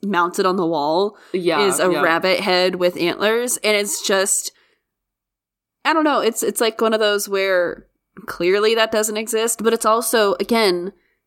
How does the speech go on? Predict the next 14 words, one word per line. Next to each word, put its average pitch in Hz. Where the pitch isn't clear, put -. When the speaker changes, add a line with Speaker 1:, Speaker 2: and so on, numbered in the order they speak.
Speaker 1:
so 226
not 196
unbelievable, 440
like 240
a 320
unicorn, 381
where, 254
yeah, 403
Speaker 2:
Yeah. 160
Speaker 1:
a, 269
some 339
kind 302
of 247
weird 254